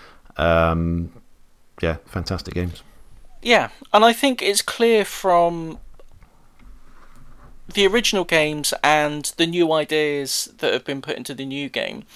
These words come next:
Speaker 1: Hmm.
Speaker 2: it's clear that they've still got bags of ideas for,
Speaker 1: Yes.
Speaker 2: for ToeJam and Earl, and it's
Speaker 1: Yeah.
Speaker 2: clear that, you know, they've still got the passion for it and they're still excited about making these games.
Speaker 1: Yeah.
Speaker 2: I really hope it kind of you know,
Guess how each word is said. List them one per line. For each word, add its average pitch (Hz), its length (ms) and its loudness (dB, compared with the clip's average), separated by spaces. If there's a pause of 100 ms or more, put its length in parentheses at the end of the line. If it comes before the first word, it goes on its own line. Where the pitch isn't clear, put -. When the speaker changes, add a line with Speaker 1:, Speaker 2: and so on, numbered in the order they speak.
(420)
Speaker 1:
Hmm. 92 180 0
Speaker 2:
it's 180 160 4
clear - 240 4
that 185 120 -4
they've 170 140 2
still - 280 0
got 123 180 -2
bags 123 260 0
of 120 80 -8
ideas 113 640 -6
for, 113 200 -4 (100)
Speaker 1:
Yes. 87 280 -2
Speaker 2:
for - 80 -4
ToeJam 113 300 -6
and 53 80 -10
Earl, 50 280 -8
and - 160 -8
it's - 220 -10
Speaker 1:
Yeah. 78 120 -4
Speaker 2:
clear 139 200 0
that, 131 460 0
you 151 160 -8
know, 110 260 -8 (320)
they've 147 180 -4
still 170 220 0
got 143 160 2
the 131 80 -6
passion 139 460 -6
for 117 380 -4
it 98 80 -2
and 113 120 -8
they're 120 80 -4
still 120 600 -4
excited 127 600 -2
about 117 260 -4
making 117 300 -10
these 117 160 -14
games. - 480 -12 (500)
Speaker 1:
Yeah. 57 200 -6 (200)
Speaker 2:
I 170 100 4
really 175 480 4
hope 151 360 -4
it 165 120 -8
kind 143 380 -4
of 131 580 -4 (840)
you 175 140 0
know, 113 260 0